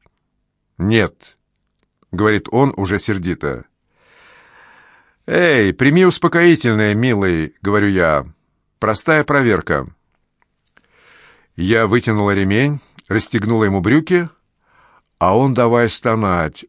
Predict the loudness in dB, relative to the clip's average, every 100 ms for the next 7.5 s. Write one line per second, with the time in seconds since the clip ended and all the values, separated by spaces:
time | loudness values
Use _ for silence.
0 | -8 -4 -2 -2 0 0 0 -2 -4 -6
1 | -12 _ _ -6 -4 -4 -2 0 0 0
2 | -2 -4 -2 -2 0 -2 0 0 -2 -10
3 | _ _ _ _ _ _ _ _ _ _
4 | -6 -2 0 -2 0 0 0 -2 -6 -6
5 | -6 -4 -8 -8 -12 _ _ _ _ _
6 | _ _ -4 -4 2 2 2 0 0 -2
7 | -4 -4 -2 -2 -8